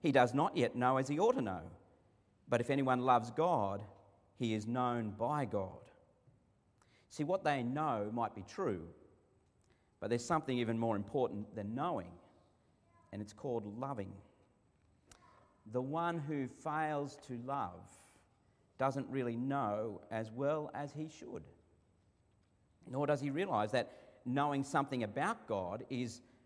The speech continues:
not as important as being known by God. You know, very sadly, there are people in churches today, uh, who know things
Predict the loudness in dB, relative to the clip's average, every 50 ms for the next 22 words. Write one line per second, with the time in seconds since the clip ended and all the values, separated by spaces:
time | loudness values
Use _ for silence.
0 | _ -2 0 2 4 6 6 4 4 2 0 -2 -2 -2 0 0 0 0 0 -2
1 | -2 -4 -4 -4 -4 -2 -2 -2 -2 -2 -2 -2 -2 -2 -2 -2 -2 -4 -6 -6
2 | -12 -18 -20 -12 -6 -2 0 2 2 2 0 -2 -6 -6 -8 -12 -16 -20 -20 -20
3 | -20 -20 _ _ _ _ _ _ _ _ _ _ _ _ _ _ _ _ _ _
4 | _ _ -8 -6 -4 0 2 4 4 4 4 4 6 6 6 6 6 4 4 6
5 | 4 4 4 2 0 0 0 -2 -2 -2 -4 -4 -6 -6 -2 -2 -2 -2 -2 -6
6 | -8 -8 -8 -6 -4 -2 0 2 0 0 -2 -4 -8 -14 -20 -20 -20 -20 -20 _
7 | _ _ _ _ -4 0 2 2 2 4 2 4 4 4 4 6 6 6 6 4
8 | 2 0 0 0 0 0 0 -2